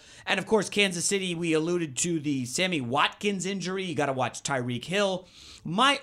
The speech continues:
early lean would be to the Chiefs. Short week, team from the West, crossing a time zone or two.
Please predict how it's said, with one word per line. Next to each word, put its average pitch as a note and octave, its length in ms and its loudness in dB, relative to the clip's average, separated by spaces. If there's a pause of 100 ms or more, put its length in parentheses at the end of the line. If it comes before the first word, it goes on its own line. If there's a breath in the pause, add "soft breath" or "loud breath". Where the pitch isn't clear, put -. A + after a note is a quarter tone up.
early A#3+ 420 6
lean G3+ 520 0
would G#3 120 0
be G#3+ 160 -2
to G#3+ 60 -4
the F3 100 -2
Chiefs. A3+ 540 0 (240 loud breath)
Short A3+ 500 4
week, G#3+ 460 -2 (360 loud breath)
team A3 300 2
from G3+ 220 0
the E3+ 80 0
West, F#3+ 540 2 (240 loud breath)
crossing G#3 580 2
a F3+ 80 0
time G#3 320 2
zone G3+ 240 0
or F#3 100 -2
two. G#3 520 0